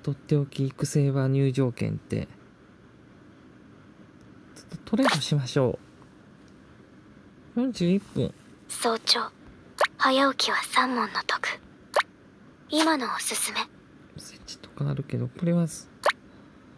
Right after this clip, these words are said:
Speaker 1: 六十三か、また微妙だな。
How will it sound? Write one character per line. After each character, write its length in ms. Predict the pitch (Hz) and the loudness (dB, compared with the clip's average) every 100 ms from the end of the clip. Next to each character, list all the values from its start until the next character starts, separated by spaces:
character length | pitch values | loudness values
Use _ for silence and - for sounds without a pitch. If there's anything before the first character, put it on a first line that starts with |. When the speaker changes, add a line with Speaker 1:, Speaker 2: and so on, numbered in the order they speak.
| - - - - - - - - | -20 -20 -20 -20 -20 -20 -20 -4
Speaker 1:
六 140 | 285 | -2
十 240 | 269 254 247 | 0 0 2
三 300 | 233 226 208 | 2 2 2
か、 200 | 202 175 | 4 4
ま 140 | 180 | 4
た 140 | 170 | 2
微 140 | 143 151 | 2 2
妙 200 | 175 196 | 4 4
だ 160 | 180 180 | 4 4
な。 380 | 165 151 143 | 4 2 0